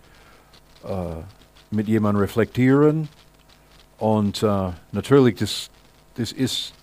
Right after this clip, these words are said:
es ist eine andere Art Arbeit als, äh,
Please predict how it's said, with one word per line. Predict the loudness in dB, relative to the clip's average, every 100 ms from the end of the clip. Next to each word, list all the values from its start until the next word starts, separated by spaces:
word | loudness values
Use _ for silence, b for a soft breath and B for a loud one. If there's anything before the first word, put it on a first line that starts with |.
| _ _ _ _ _ _ _ _ _
es | -10 -4
ist | -2
eine | 2
andere | 2 4 4 4
Art | 4 2
Arbeit | 2 0 2 2 0 -4
als, | -8 -8 -12 -14 _ _ _ _ _ b b b b b b b _ _ -16
äh, | -14 -14